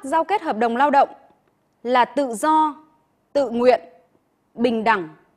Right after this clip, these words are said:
không trái pháp luật và thỏa ước lao động tập thể, giao kết trực tiếp giữa người lao động và người sử dụng lao động. Vì vậy,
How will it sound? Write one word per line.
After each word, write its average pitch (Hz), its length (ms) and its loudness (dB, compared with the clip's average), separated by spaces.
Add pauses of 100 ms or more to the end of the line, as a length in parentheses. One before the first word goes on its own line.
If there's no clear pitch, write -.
(140)
không 330 340 -2
trái 247 200 -2
pháp - 200 -4
luật 277 280 0
và 202 140 -2
thỏa 190 220 -8
ước 320 260 -8
lao 285 120 -2
động 196 180 -6
tập - 200 -10
thể, 180 280 -10 (640)
giao 302 220 0
kết 370 240 -6
trực - 240 -8
tiếp 349 240 -2
giữa 262 140 -6
người 285 200 -2
lao 240 140 0
động 185 180 0 (160)
và 180 140 -8
người 185 220 -8
sử 165 260 -12
dụng 170 200 -12
lao 208 100 -6
động. 208 160 -6 (840)
Vì 226 140 -6
vậy, 202 240 0